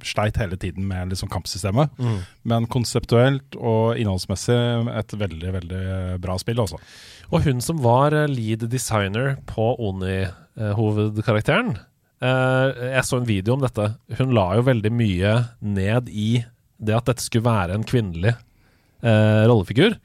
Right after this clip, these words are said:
Speaker 2: som skulle bryte med stereotypier.
Speaker 1: Mm.
Speaker 2: Og det synes jeg er veldig kult for noe som er såpass tidlig, da.
Speaker 1: Ja da, det, det, der har du jo ikke så mange sånne fanebærere for akkurat det, men
Speaker 2: Mm.
Speaker 1: det var noen, og
Speaker 2: Mm.
Speaker 1: de var en av de.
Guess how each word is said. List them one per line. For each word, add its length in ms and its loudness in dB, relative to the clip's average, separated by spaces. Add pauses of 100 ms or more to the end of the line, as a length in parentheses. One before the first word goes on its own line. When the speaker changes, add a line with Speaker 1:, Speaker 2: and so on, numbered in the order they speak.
(260)
Speaker 2:
som 560 -2 (200)
skulle 240 -2
bryte 440 -2
med 180 -4
stereotypier. 540 -2 (180)
Speaker 1:
Mm. 340 2 (460)
Speaker 2:
Og 80 -2
det 140 4
synes 100 0
jeg 80 6
er 80 4
veldig 220 0
kult 320 -4 (220)
for 140 2
noe 140 4
som 120 0
er 40 4
såpass 400 -2
tidlig, 320 -2
da. 300 -18 (340)
Speaker 1:
Ja 120 4
da, 100 4 (100)
det, 400 0
det, 160 2
der 160 4
har 220 2
du 80 2
jo 80 4 (100)
ikke 160 -4
så 320 -2
mange 240 -2
sånne 260 -2
fanebærere 540 -2
for 140 -2
akkurat 340 -4
det, 180 2
men 200 0
Speaker 2:
Mm. 60 0
Speaker 1:
det 100 0
var 120 4
noen, 440 0 (240)
og 100 2
Speaker 2:
Mm. 40 -2
Speaker 1:
de 120 2
var 180 0
en 180 -4
av 80 -8
de. 100 -6